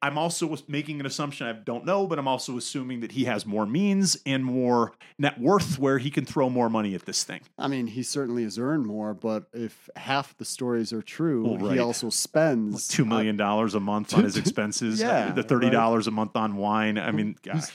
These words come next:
Speaker 2: he spent, uh, he spent five million to have, um, Hunter Thompson's
Speaker 1: Hunter S. Thompson's ashes
Speaker 2: ashes
Speaker 1: blown out of a
Speaker 2: blown
Speaker 1: cannon.
Speaker 2: out of a cannon. Like,
Speaker 1: Great story.
Speaker 2: that's, that's some extravagance, <laughs>
Speaker 1: Yeah.
Speaker 2: you know, so he
Speaker 1: Yeah.
Speaker 2: can, he can spend.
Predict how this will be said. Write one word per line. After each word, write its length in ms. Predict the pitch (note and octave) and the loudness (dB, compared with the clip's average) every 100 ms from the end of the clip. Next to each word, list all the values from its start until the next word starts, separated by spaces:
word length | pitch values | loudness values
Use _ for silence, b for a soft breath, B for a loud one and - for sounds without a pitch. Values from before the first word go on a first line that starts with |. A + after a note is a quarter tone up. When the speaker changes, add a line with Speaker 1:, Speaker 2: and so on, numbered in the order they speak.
| - | -8
Speaker 2:
he 100 | E3 | -6
spent, 400 | - E3+ D3+ D3+ | -4 -4 -4 -2
uh, 240 | C#3+ C#3 | -2 -2
he 180 | B2 B2+ | -4 -8
spent 260 | - D#3 - | -8 -6 -6
five 360 | - D3 D3 | -4 -2 -2
million 540 | C3+ D3 C#3 A2+ G#2+ G#2 | -2 -2 -2 -2 -4 -8
to 180 | A#2+ G#2+ | -10 -10
have, 500 | A2 A2 G#2+ G#2 - | -8 -8 -8 -10 -14
um, 300 | A2+ G#2+ G#2 - | -10 -8 -8 -12
Hunter 340 | - B2 - B2+ | -10 -10 -8 -10
Thompson's 480 | - C3 C3 - A#2 A2+ | -8 -6 -4 -2 0 0
Speaker 1:
Hunter 180 | A2+ | 2
S. 120 | A2+ - | 2 2
Thompson's 440 | A#2+ A2+ - G#2 | 2 2 0 0
ashes 380 | G#2+ G2+ - A2 | 2 2 0 0
Speaker 2:
ashes 140 | C#3 F#3+ | 2 4
Speaker 1:
blown 180 | G#2 G2 | 4 4
out 140 | G2 | 2
of 80 | - | 2
a 40 | |
Speaker 2:
blown 140 | C3+ C#3 | 2 4
Speaker 1:
cannon. 120 | C3 | 2
Speaker 2:
out 60 | B2 | 0
of 60 | |
a 40 | B2+ | -2
cannon. 500 | C#3 D#3 C#3+ E2+ F2+ | -2 0 0 -4 -4
Like, 140 | G#2+ B2 | 0 0
Speaker 1:
Great 160 | A#2 | 0
story. 340 | - F#2+ F2+ - B B - | -2 -2 -2 -4 B B -2
Speaker 2:
that's, 320 | - - - | -2 -4 -10
that's 220 | C3+ C3 | -10 -6
some 100 | E3+ | -6
extravagance, 800 | D#3+ - E3+ A3+ D3+ A#2 G2+ - D3 | -6 -4 0 0 0 -4 -6 -2 2
<laughs> 40 | |
Speaker 1:
Yeah. 320 | G3+ F#3+ A3+ | 4 4 2
Speaker 2:
you 140 | F#3+ C#3 | -2 -4
know, 220 | C3+ C#3+ | -2 -2
so 260 | - D#3 C3 | -2 -2 -2
he 240 | D3+ G3 | -2 -4
Speaker 1:
Yeah. 100 | G#3+ | -2
Speaker 2:
can, 180 | A#3 F#3+ - B B | -4 -6 -8 B B
he 120 | G3+ | 0
can 140 | G#3+ G#3+ | 4 2
spend. 560 | - A3+ B3 D#3 C#3 | 2 2 4 2 -2